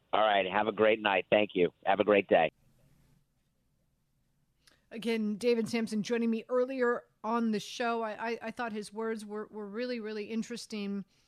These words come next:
Speaker 2: considering, again, uh, getting a lot of calls. Cashman's gotta go. Booney's gotta go. How different, uh,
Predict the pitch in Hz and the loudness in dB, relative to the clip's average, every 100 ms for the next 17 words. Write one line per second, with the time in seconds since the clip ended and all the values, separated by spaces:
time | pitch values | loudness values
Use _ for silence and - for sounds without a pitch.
0 | _ - 233 196 233 214 214 202 202 - | _ -8 -6 -4 -4 -4 -2 -4 -8 -12
1 | 226 233 220 214 214 214 _ 220 226 - | -4 0 0 0 -2 -4 _ -4 -4 -4
2 | 226 247 247 254 214 269 - 233 226 226 | -2 0 2 0 -2 -6 -4 0 0 0
3 | 240 - - - _ _ _ - 254 262 | -4 -8 -18 -20 _ _ _ -6 0 0
4 | - 240 254 214 240 233 226 233 240 240 | 0 2 4 4 0 0 0 -2 0 0
5 | 214 214 254 277 277 220 - 226 226 208 | 0 0 4 6 4 2 -2 -4 -4 -4
6 | 226 220 220 220 _ _ _ _ - 659 | -4 -2 -4 -6 _ _ _ _ 0 0
7 | 294 269 294 - 165 190 _ _ _ _ | -6 -4 -4 -6 -12 -14 _ _ _ _
8 | _ _ _ - 214 226 214 208 | _ _ _ -14 -4 0 0 -2